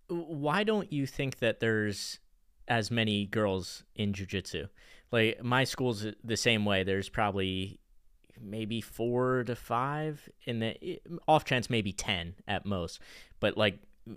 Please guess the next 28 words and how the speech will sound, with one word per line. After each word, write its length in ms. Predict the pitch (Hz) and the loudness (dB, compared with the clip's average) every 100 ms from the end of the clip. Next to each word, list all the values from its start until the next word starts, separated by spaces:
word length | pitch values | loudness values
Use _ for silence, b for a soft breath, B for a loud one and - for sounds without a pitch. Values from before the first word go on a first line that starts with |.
| - | -8
some 300 | 123 139 117 | -2 0 0
classes 500 | - 110 107 98 90 | 6 6 6 0 -2
will 140 | 104 | -2
have 200 | 95 92 | 0 -2
twenty, 280 | - 104 95 | -2 -2 -2
thirty 260 | 92 92 90 | -2 -2 -4
people, 340 | - 92 87 | -6 -6 -6
and 200 | 85 87 - | -6 -8 -8
there 160 | 98 90 | -6 -4
will 120 | 90 | -4
be 140 | 90 | -4
one 240 | 87 90 87 | -4 -4 -4
or 60 | |
two 200 | 85 92 | -6 -8
girls. 400 | 87 80 62 - b b b - | -6 -8 -8 -12 b b b -4
What, 260 | 117 131 - | 2 2 0
what 240 | 135 151 123 | 2 2 4
do 80 | |
you 100 | 147 135 | 2 2
think 200 | 147 123 | 0 -2
it 140 | 101 | -2
takes 300 | - 110 - | 0 0 -2
to 100 | 98 | -4
get 300 | 87 104 - | -2 -2 -2
more 280 | 101 98 87 | -2 -2 -2
females 520 | - 98 90 87 92 | -4 -4 -4 -6 -6
into 220 | 95 - | -6 -6
jiu-jitsu? 540 | 87 87 95 - - | -10 -10 -12 -12 -12